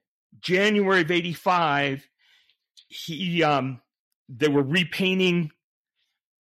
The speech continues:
Lope de Vega, uh, new rugs were to be put, put in, et cetera. And then the government says, "That's the way you know that any forensic evidence deposited at the Lope de Vega house had to have occurred after January of nineteen eighty-five."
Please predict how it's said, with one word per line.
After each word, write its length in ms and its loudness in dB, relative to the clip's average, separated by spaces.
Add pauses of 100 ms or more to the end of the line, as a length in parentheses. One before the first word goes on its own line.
(220)
Lope 220 -2
de 80 -2
Vega, 680 2 (440)
uh, 200 0
new 200 2
rugs 320 2
were 120 0
to 40 2
be 140 2
put, 400 -4
put 160 0
in, 300 2
et 100 -2
cetera. 360 2
And 120 2
then 100 2
the 60 2
government 380 0
says, 180 0
"That's 320 -2
the 80 0
way 180 2
you 200 0
know 200 2
that 140 0
any 180 -2
forensic 480 -4
evidence 460 -4 (480)
deposited 680 2
at 40 -12
the 80 -2
Lope 260 0
de 80 -2
Vega 300 2
house 400 0 (360)
had 400 -2
to 80 2
have 160 0
occurred 520 2 (180)
after 320 -8
January 840 2
of 80 -2
nineteen 480 -2
eighty-five." 760 -4